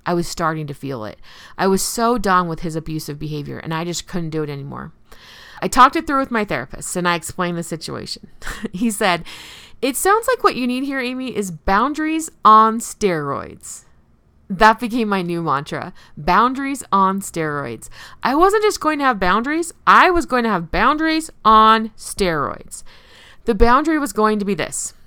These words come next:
When he started yelling and screaming, I was going to say,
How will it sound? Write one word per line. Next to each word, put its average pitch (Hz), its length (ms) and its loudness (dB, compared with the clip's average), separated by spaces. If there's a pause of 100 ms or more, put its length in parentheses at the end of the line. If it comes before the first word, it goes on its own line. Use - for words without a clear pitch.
(880)
When 226 340 2
he 247 180 -2
started 196 400 0
yelling 160 480 -4
and 220 200 0
screaming, 151 640 -8 (100)
I 180 160 6
was 240 160 -2
going 190 340 0
to 202 120 -6
say, - 480 -8